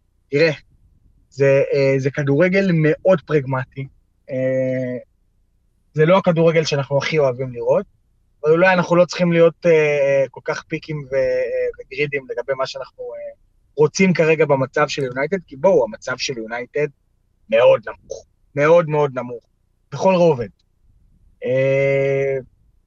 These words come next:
אני חושב שזה הימור, שאם החליטו החלטת כדורגל נבונה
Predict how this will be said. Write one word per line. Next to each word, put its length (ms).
אני 180
חושב 260
שזה 220
הימור, 480
שאם 340
החליטו 580
החלטת 600
כדורגל 600
נבונה 560